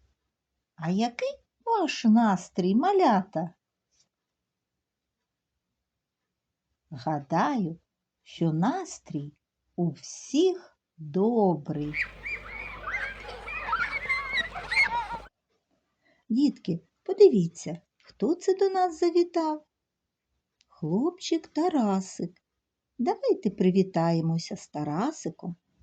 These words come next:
і скажемо разом: "Доброго ранку, Тарасик!" Дітки, скажіть, який Тарасик?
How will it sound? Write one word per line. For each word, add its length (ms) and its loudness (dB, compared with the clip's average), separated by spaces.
і 80 -8
скажемо 600 2
разом: 680 4
"Доброго 720 2
ранку, 520 4
Тарасик!" 800 -2
Дітки, 520 -2
скажіть, 640 -2
який 380 2
Тарасик? 680 -4